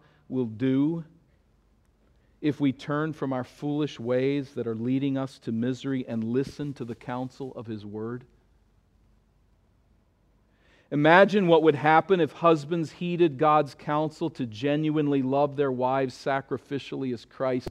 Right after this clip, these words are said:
love the church, stopped saying, "I can get away with this"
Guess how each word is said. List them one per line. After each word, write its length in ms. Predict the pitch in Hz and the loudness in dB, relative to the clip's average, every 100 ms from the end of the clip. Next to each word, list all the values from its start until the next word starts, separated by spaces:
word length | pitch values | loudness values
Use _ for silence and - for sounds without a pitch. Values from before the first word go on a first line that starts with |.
| - _ _ | -16 _ _
love 300 | - 127 123 | -4 -2 -2
the 80 | 123 | -8
church, 480 | 113 - 127 117 - - - | -12 -6 -4 -4 -10 -20 -20
stopped 500 | - - 165 160 165 | -20 -2 2 2 0
saying, 760 | - - 170 156 139 120 110 110 - - | -12 -12 -4 0 0 0 -4 -8 -12 -2
"I 140 | 139 | -2
can 200 | 135 135 | 0 -2
get 140 | 131 | 0
away 300 | 123 120 127 | 0 0 0
with 240 | 127 110 - | -2 -6 -12
this" 460 | 92 - - - | -18 -18 -20 -20